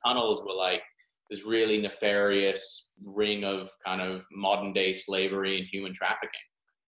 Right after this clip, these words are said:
A lot of bad things happen, a lot of, um, murders and you name it, it went on down there.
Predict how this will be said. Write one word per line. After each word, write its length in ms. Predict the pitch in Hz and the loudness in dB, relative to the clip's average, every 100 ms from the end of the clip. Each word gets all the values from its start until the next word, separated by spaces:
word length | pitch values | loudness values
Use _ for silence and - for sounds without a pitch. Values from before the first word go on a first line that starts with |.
| _ _ | _ _
A 40 | 110 | 4
lot 160 | 123 | 4
of 80 | 123 | 6
bad 260 | 117 107 104 | 6 6 6
things 280 | 107 107 104 | 2 0 0
happen, 540 | 107 101 107 104 98 | 2 2 0 0 0
a 40 | 101 | 2
lot 140 | 101 | 4
of, 220 | 104 98 95 - | 4 2 -4 -4
um, 460 | 98 92 92 92 92 - _ _ _ - 117 | 0 2 2 -2 -8 -10 _ _ _ -20 -10
murders 800 | 113 113 117 110 113 110 107 104 | 0 4 6 6 6 6 4 2
and 360 | 98 95 95 - 64 - | -2 -4 -6 -8 -16 -18
you 220 | 156 175 | -4 -2
name 300 | 170 127 120 | 2 4 4
it, 100 | 113 | 2
it 160 | 113 104 | 2 2
went 140 | 104 | 2
on 160 | 95 92 | 0 2
down 240 | 90 90 | 0 0
there. 80 | 87 | -2